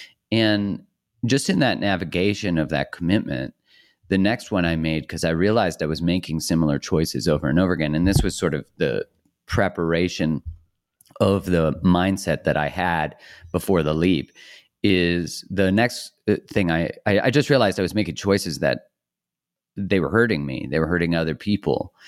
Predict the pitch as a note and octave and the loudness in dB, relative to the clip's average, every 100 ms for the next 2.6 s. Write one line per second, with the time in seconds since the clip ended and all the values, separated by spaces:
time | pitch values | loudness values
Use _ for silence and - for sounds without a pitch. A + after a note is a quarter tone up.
0 | - - F2 F2 F2+ F#2+ E2+ E2 - G2 | -20 -6 -2 0 0 0 -2 -4 -2 0
1 | F#2 F2 E2+ - D#2 D#2 F#2 F2+ - - | 2 0 -2 -2 -6 -4 -2 -2 -2 -10
2 | - F2+ F2 - - | -4 -2 -2 -4 -6